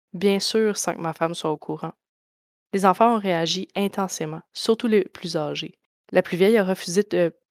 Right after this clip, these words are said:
voir sa mère après tous les mensonges qu'elle leur avait dit. Ma femme était furieuse et me disait qu'elle pensait seulement au bien de ses enfants après avoir dit ce qu'elle leur avait dit. Elle a déménagé de notre maison et a dit qu'elle envisageait le divorce.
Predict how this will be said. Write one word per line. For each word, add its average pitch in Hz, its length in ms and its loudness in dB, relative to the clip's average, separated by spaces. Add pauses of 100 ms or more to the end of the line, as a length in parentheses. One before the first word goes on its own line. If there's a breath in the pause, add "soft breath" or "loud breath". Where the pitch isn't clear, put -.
(260)
voir 196 240 4
sa 170 200 -2
mère 185 280 -2
après 170 260 0
tous - 220 -10
les 190 60 -2
mensonges 175 460 -2
qu'elle 165 160 -4
leur 160 140 -2
avait 156 220 -4
dit. - 180 -16 (380)
Ma 190 120 4
femme 233 200 6
était 170 200 0
furieuse 175 760 -2 (240)
et 185 60 -2
me 175 140 2
disait 175 200 2
qu'elle 170 360 0
pensait 180 420 0
seulement 208 520 2
au 185 40 0
bien 175 160 0
de 180 60 -4
ses 180 180 -4
enfants 170 400 2 (140)
après 175 280 0
avoir 160 220 2
dit 160 140 -6
ce - 80 -8
qu'elle 160 160 0
leur 156 140 0
avait 151 200 -4
dit. - 180 -16 (220)
Elle 190 140 4
a 190 80 8
déménagé 190 460 4
de 214 40 2
notre 208 220 0
maison 175 480 -4 (280)
et 180 100 2
a 180 60 6
dit - 100 -6
qu'elle 180 400 2
envisageait 175 580 0
le 175 80 -8
divorce. - 640 -8